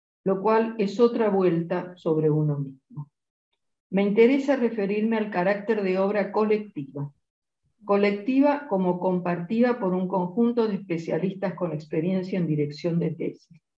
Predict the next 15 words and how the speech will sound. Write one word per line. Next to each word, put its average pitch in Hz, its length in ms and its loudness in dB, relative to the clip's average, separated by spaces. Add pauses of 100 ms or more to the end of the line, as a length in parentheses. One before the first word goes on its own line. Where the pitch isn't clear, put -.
(540)
pero 196 260 4
un 254 100 4
colectivo 220 840 2
no 190 260 0
presencial. 151 880 -6 (640)
No 220 220 4
nos 262 220 2
conocemos 185 920 0
más 220 320 0
que 220 100 2
por 185 180 -4
la 160 100 0
intermediación 156 840 0
de 160 120 0
Viviana. 139 640 -4